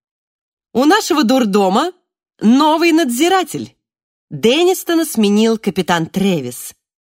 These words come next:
по крайней мере, по военной части. Что ж, пожелаем ему удачи в попытках обуздать пациентов. «Опять вы»,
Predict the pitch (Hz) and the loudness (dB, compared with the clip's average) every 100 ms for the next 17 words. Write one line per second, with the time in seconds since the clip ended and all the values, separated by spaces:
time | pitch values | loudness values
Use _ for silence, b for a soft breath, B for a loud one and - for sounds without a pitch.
0 | _ _ 165 170 151 151 139 - 165 196 | _ _ -8 -4 -2 -2 -4 -4 -4 -4
1 | 143 117 104 104 - - - - - _ | -4 -8 -8 -10 -12 -14 -16 -18 -20 _
2 | _ _ _ _ _ _ _ - - 359 | _ _ _ _ _ _ _ -12 -6 -4
3 | - - - _ _ _ _ _ _ _ | -6 -12 -20 _ _ _ _ _ _ _
4 | - 240 302 339 453 403 349 330 349 311 | -6 -2 0 0 2 0 2 0 0 0
5 | 196 233 302 175 151 - _ _ _ _ | -2 -2 -4 -10 -10 -14 _ _ _ _
6 | _ - 185 170 185 160 175 160 - - | _ -6 -4 -2 -4 -4 -8 -8 -14 -20
7 | - 175 185 160 151 170 - - 170 - | -10 -6 -4 -4 -2 -2 -2 -12 -12 -6
8 | 170 120 95 - - _ _ _ _ _ | -4 -4 -8 -14 -20 _ _ _ _ _
9 | _ _ _ _ _ _ _ _ _ _ | _ _ _ _ _ _ _ _ _ _
10 | _ _ _ _ _ _ - - 156 151 | _ _ _ _ _ _ -18 -8 -8 -8
11 | 127 131 98 | -10 -10 -10